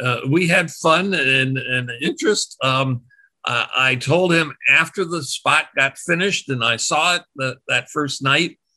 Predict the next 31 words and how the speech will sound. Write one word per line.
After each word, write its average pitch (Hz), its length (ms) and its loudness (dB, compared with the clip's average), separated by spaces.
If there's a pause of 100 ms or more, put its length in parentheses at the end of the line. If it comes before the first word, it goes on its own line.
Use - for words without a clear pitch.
(260)
um, 120 300 0
I 135 160 -2
said 147 280 0
I 143 140 4
was 147 200 -4
greatly 196 400 -2
disappointed, 180 880 -4 (380)
um, 123 340 2 (100)
in 151 280 -2
that, 135 320 2 (160)
um, 117 280 -4 (440)
the 120 240 0
tail 180 400 0
end 185 120 0
of 170 100 -2
that 147 220 0
shot 147 600 -2 (260)
or 123 140 -4
that 120 240 0
spot - 460 -2 (380)
was 135 380 -2
about, 127 560 -2 (140)
um, 117 300 -2 (200)
the 120 260 -4 (120)
art 196 340 0 (260)
museum 117 840 -2
that 101 180 -6
they 107 280 0
had 110 280 0 (200)
all 123 240 0
these 123 260 -4